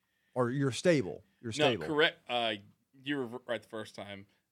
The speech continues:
Speaker 2: Uh, if you
Speaker 1: One
Speaker 2: roll a
Speaker 1: H P?
Speaker 2: nat-, if you roll a
Speaker 1: Okay.
Speaker 2: natural twenty on a death saving throw, you come back up with one hit point at the start of your turn, so you have your full turn.
Speaker 1: Okay.
Speaker 2: Yeah.
Speaker 1: So I, I, I don't know. I guess somewhere I,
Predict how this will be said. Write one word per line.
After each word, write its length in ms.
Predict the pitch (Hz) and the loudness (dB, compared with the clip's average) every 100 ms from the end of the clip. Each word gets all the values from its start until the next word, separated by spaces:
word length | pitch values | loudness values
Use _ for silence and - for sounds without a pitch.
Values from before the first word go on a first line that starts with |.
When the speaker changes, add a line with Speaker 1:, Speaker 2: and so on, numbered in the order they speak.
| - | -8
Speaker 2:
Uh, 60 | 110 | -6
if 80 | 107 | -2
you 60 | 139 | 2
Speaker 1:
One 40 | |
Speaker 2:
roll 80 | 135 | 2
a 40 | |
Speaker 1:
H 40 | 123 | 4
P? 60 | |
Speaker 2:
nat-, 160 | 131 143 107 | 4 4 4
if 80 | 151 | 2
you 40 | |
roll 20 | |
a 20 | 139 | 2
Speaker 1:
Okay. 80 | |
Speaker 2:
natural 320 | 127 139 - 143 | 2 0 0 -8
twenty 460 | - 143 147 151 - | -8 -6 -4 -6 -6
on 160 | 123 120 | -6 -4
a 160 | 117 | -4
death 320 | 107 - 123 | -6 -6 -6
saving 300 | - 156 156 | -4 -4 -4
throw, 500 | 160 160 160 160 160 151 _ _ | -6 -4 -2 -2 -4 -8 _ _
you 120 | 123 | -16
come 320 | 117 - 151 139 | -14 -8 -8 0
back 280 | 139 131 120 | 0 0 0
up 260 | 123 113 _ | -2 -2 _
with 140 | 123 107 | -16 -14
one 240 | 107 120 | -12 -10
hit 240 | 120 131 - | -8 -10 -10
point 440 | 117 113 - - _ _ _ 123 | -12 -12 -14 -20 _ _ _ -8
at 140 | 131 | -8
the 60 | 120 | -8
start 340 | - 139 135 | -2 2 2
of 80 | 117 | 0
your 100 | 117 | -6
turn, 380 | - 120 110 104 | -8 -10 -10 -12
so 100 | 101 | -12
you 140 | 113 | -6
have 240 | 120 123 110 | 0 0 -2
your 140 | 110 - _ | -10 -12 _
full 200 | 139 131 | -4 -2
turn. 480 | 117 131 110 98 95 - _ _ _ - | -4 -6 -8 -8 -14 -18 _ _ _ 2
Speaker 1:
Okay. 360 | 127 107 82 50 - _ _ | 2 4 0 -4 -14 _ _
Speaker 2:
Yeah. 220 | 117 92 | -8 -8
Speaker 1:
So 160 | - 147 | 2 6
I, 220 | 139 151 | 6 4
I, 160 | 139 160 - _ _ _ _ _ - - - | 4 2 0 _ _ _ _ _ -20 -20 -6
I 80 | 143 | 0
don't 120 | 143 | 2
know. 140 | 135 | 2
I 100 | 127 | 2
guess 160 | 127 165 | 2 2
somewhere 580 | - 139 135 127 123 120 | 2 2 4 4 4 4
I, 160 | 104 | 2